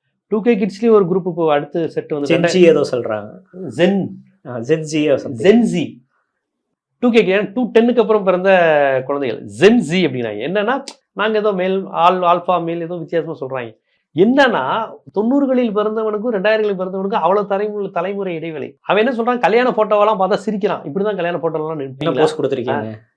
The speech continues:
Speaker 1: இப்ப பாரு" அப்படிங்கிறோம் அப்படின்னு. அப்ப ஒரு ஐந்து, ஏழு ஆண்டுகளுக்கு முன்பே தலைமுறை இடைவெளி வந்துருது. ஏழு வருஷம் டிஃபரன்ஸ். இப்ப உங்களோட ஏழு வருஷம் சின்ன பையன் வந்து உங்களை பெரிய, அ, பெரிய ஆளியா அப்படின்னு பார்ப்பான். ஏழு வயசுங்கிறது பெரிய வித்தியாசம் கிடையாது.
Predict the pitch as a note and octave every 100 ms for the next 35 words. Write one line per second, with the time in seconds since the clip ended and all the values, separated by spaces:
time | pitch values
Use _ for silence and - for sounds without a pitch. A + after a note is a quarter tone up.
0 | _ - F3+ G#3 G3+ E3+ D3+ C#3+ A#2 -
1 | _ - C#3 C#3+ A#2+ - - - _ -
2 | A3+ A3 A#3+ C4+ G3+ F3 A3 C4 B3+ G#3
3 | A#3+ B3 A#3+ B3+ B3+ A3+ G#3+ G#3+ A#3+ G3+
4 | G#3 G#3 F#3+ F3 E3+ D#3+ C#3 B2+ A2 -
5 | C#3 F#3+ G3 F#3 F#3+ D#3+ G3 D#3+ C3+ D#3+
6 | F#3+ G3+ A#3 F3 G#3 A3 G3+ A#3+ - F#3+
7 | G3 F3+ F#3 F3+ F#3 A#3+ - _ - C#3+
8 | D#3 - C#3 D#3 G#3 B3+ A#3 F3+ D3+ B2
9 | - _ _ - C#3 A#2+ A2+ A#2+ E3+ G3
10 | F3 E3 C#3+ C3+ A#2+ G#2+ A2+ C3 F3 G3
11 | G#3 G3 G#3 G3+ F#3 D#3+ F3+ D#3 D3 C#3
12 | B2 A2 G2+